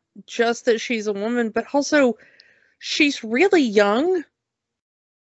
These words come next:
And it does feel like, even though this might not be her first mission,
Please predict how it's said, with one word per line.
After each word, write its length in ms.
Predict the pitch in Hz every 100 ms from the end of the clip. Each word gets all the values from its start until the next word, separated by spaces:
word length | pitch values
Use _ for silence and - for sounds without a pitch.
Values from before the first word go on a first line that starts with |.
| _ _ _ _ -
And 180 | 262 285
it 180 | 277 233
does 320 | 302 359 -
feel 340 | - 311 302
like, 340 | 277 254 247 _ _ _ _ _ _ _ _ _ _ _ _ _ -
even 320 | 285 302 311
though 160 | 285 269
this 240 | 254 247 269
might 220 | 269 262
not 180 | 247 202
be 140 | 226
her 240 | 202 190
first 540 | 180 - 254 339 - -
mission, 760 | 208 196 - 196 190 185 185